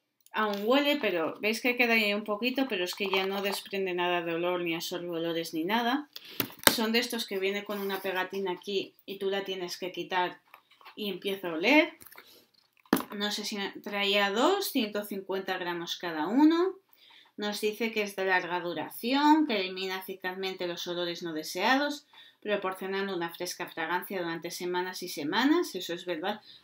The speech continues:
porque a mí este, hasta que ha dejado de oler ya en el ambiente,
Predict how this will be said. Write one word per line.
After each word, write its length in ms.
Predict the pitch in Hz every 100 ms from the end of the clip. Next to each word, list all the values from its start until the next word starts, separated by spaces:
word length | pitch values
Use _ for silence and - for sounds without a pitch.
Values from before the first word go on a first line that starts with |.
| -
porque 280 | 196 190 190
a 40 |
mí 200 | 190 208
este, 420 | 220 - 196 170
hasta 300 | 143 - 190
que 100 | 190
ha 120 | 190
dejado 500 | 202 208 226 202 202
de 100 | 190
oler 320 | 190 190 196 190
ya 120 | 185
en 60 |
el 80 | 185
ambiente, 640 | 185 190 190 190 185 165